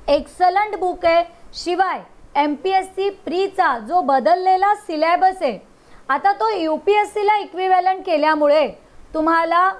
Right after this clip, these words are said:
grower वाचायला लागेल. बघा, मी ग्रोवरवरती तुमचे classes घेईल. बिलकुल, मी स्व-, मी तेच म्हणणार होती आता मच्छिंद्र,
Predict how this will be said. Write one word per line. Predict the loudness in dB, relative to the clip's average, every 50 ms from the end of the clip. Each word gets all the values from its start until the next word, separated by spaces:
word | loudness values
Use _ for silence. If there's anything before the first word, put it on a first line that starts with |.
| -12 -10 -4
grower | 0 2 4 4 4 4 2 0 0 0
वाचायला | 0 -2 -2 -2 -2 -2 0 0 0 2 2 2 0 0 -4 -8 -10
लागेल. | -4 -2 -2 -2 0 0 0 -2 -2 -6 -14 -20 -20 -20 -20 -20 -20 -20 -20 -4
बघा, | -2 0 2 2 2 2 2 0 -2 -8 _ _ _ _ _ -6
मी | -4 -2 -2 -2 -4 -6 -6 -8 -12 -14 -8 -2
ग्रोवरवरती | 2 2 4 4 4 2 2 2 2 0 0 0 -2 -6 -8
तुमचे | -6 -4 -4 -4 -2 0 0 0
classes | 0 0 0 0 0 -2 -2 -2 -2 -2 -2
घेईल. | -2 -2 -2 -2 -4 -6 -8 -14 -20 -20 -20 -20 -20 -20 -20 -20 -20 -20 -20 -20 -20 -20 -20 -20 _ _ -12
बिलकुल, | -8 -8 -8 -8 -4 -4 -2 -2 -2 -4 -8 -14 -20 -20 -10 -6
मी | -6 -6
स्व-, | -2 -2 -4 -2
मी | -2 -6 -6
तेच | -4 -2 -4 -2 -2 -4
म्हणणार | -4 -2 0 2 2 0
होती | 0 -2 -2 -2
आता | -2 0 -2 -2
मच्छिंद्र, | -2 -2 -6 -6 -8 -8 -6 -2 0 2 2 2